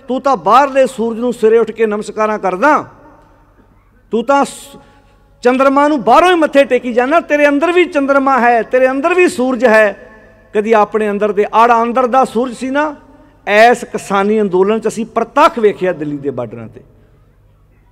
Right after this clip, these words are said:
ਦਸ ਸਾਲ ਦਾ ਬੱਚਾ ਵੀ ਪੱਤਰਕਾਰ ਦੇ ਸਵਾਲਾਂ ਦਾ ਜਵਾਬ ਦੇ ਰਿਹਾ ਹੈ। ਅੱਸੀ ਸਾਲ ਦੀ ਸਾਡੀ ਬੇਬੇ, ਜਿਹਦੇ ਬਾਰੇ ਘਰ 'ਚ ਇਹੋ ਕਹਿੰਦੇ ਸੀ, "ਇਹ ਤੇ ਚੁੱਲ੍ਹੇ ਚੌਂਕੇ 'ਤੇ ਰੋਟੀਆਂ ਪਕਾਉਣ ਜਾਣਦੀ ਹੈ।"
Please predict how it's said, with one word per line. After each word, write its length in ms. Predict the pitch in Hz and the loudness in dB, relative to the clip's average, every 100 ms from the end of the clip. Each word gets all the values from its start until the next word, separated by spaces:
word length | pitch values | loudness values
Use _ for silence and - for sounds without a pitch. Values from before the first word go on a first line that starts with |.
| _ | _
ਦਸ 260 | 120 202 190 | 0 0 2
ਸਾਲ 180 | 202 202 | 0 0
ਦਾ 100 | 202 | 0
ਬੱਚਾ 300 | 185 190 202 | -2 -2 -2
ਵੀ 100 | 214 | -2
ਪੱਤਰਕਾਰ 560 | - 185 180 - 175 | -6 -8 -8 -4 -4
ਦੇ 140 | 170 170 | -2 -10
ਸਵਾਲਾਂ 380 | - 160 156 151 | -6 -6 -6 -6
ਦਾ 120 | 143 | -8
ਜਵਾਬ 260 | 135 127 | -6 -10
ਦੇ 180 | 123 117 | -10 -14
ਰਿਹਾ 160 | 110 - | -14 -18
ਹੈ। 60 | - _ _ _ _ _ _ _ _ _ _ _ _ _ _ - | -20 _ _ _ _ _ _ _ _ _ _ _ _ _ _ -8
ਅੱਸੀ 240 | - 226 | -6 -8
ਸਾਲ 300 | - 196 202 | -2 0 0
ਦੀ 120 | 202 | -2
ਸਾਡੀ 300 | 208 180 180 | -4 -4 -2
ਬੇਬੇ, 520 | 175 170 165 185 202 - - - _ _ _ _ _ _ - | -4 -4 0 -2 -2 -8 -20 -20 _ _ _ _ _ _ 0
ਜਿਹਦੇ 220 | 185 220 | 4 4
ਬਾਰੇ 280 | 196 196 214 | 4 2 2
ਘਰ 220 | 214 180 | 0 -2
'ਚ 120 | 170 | 0
ਇਹੋ 160 | 196 208 | 0 0
ਕਹਿੰਦੇ 300 | 196 190 208 | -2 0 0
ਸੀ, 100 | 220 | 2
"ਇਹ 60 | |
ਤੇ 100 | 220 | 0
ਚੁੱਲ੍ਹੇ 320 | 208 226 247 226 | -2 -4 0 0
ਚੌਂਕੇ 340 | 196 185 190 | 0 -4 -2
'ਤੇ 100 | 208 | 0
ਰੋਟੀਆਂ 360 | 190 180 185 185 | -2 -2 -4 -4
ਪਕਾਉਣ 320 | 175 170 165 | -4 -4 -4
ਜਾਣਦੀ 420 | 151 139 127 | -4 -6 -8
ਹੈ।" 60 | 135 | -10